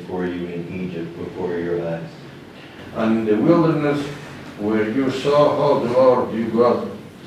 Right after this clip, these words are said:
Speaker 2: carried at you, as man carried his son, in all the way that you went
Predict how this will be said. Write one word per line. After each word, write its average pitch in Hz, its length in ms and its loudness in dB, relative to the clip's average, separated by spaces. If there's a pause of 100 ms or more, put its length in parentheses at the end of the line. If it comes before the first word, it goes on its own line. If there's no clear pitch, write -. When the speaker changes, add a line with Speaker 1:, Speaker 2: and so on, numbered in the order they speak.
Speaker 2:
carried 117 360 4
at 104 200 0
you, 113 300 -2 (640)
as 101 180 -4
man 139 460 0
carried 131 340 2
his 113 480 -6
son, - 340 2 (560)
in 104 160 -2
all 131 160 4
the 113 160 2
way 135 300 2
that 104 300 0
you 117 120 -2
went 120 300 0